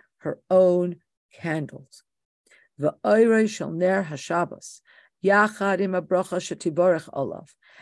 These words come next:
and the light of the Shabbos candle, along with the bracha that she will make over it, Ya'ir La Es Chayeha, will illuminate her life.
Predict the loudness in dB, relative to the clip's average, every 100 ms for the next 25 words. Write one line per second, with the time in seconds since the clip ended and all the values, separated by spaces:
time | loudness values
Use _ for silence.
0 | -12 -4 0 0 2 2 2 0 -4 -4
1 | -6 -8 -12 -14 -14 -16 -20 _ _ _
2 | _ 0 2 2 2 0 -4 -2 0 0
3 | -2 -4 -4 -6 -6 0 0 0 -4 -6
4 | -4 -6 -8 _ _ _ -2 4 4 2
5 | 0 0 0 -2 -2 -6 -10 -10 -10 -8
6 | -4 -4 -4 -10 -16 -18 _ _ -4 0
7 | 0 -2 -2 0 2 2 2 2 -2 -6
8 | -4 -2 -2 -6 _